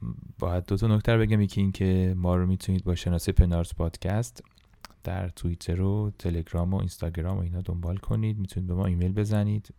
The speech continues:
به پنال پادکست در جیمیل. و ممنون که ما رو شنیدید و اپیزود بیست و هشتم سیزن دو هم، فصل دو هم تمام شد.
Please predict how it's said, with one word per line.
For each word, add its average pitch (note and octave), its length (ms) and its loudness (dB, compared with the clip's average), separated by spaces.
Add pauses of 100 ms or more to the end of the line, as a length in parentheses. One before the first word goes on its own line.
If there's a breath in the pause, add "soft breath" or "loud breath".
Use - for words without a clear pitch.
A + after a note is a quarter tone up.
(180)
به D#2+ 140 -4
پنال D#2+ 320 -4
پادکست - 520 -6
در E2 220 -4
جیمیل. F2 480 -4 (1200 loud breath)
و E2 360 0 (460)
ممنون F2 340 2
که G2+ 380 4
ما F#2+ 180 4
رو F#2+ 60 4
شنیدید F#2 520 0
و F#2+ 360 2 (120)
اپیزود F2 380 0
بیست F2+ 240 -2
و F2 80 -4
هشتم F#2+ 760 0
سیزن F2 320 -2
دو E2+ 320 0
هم، F2 280 -2 (100)
فصل E2+ 320 -4
دو E2+ 140 -4
هم F2 180 -4
تمام F2+ 400 0
شد. C3+ 360 -2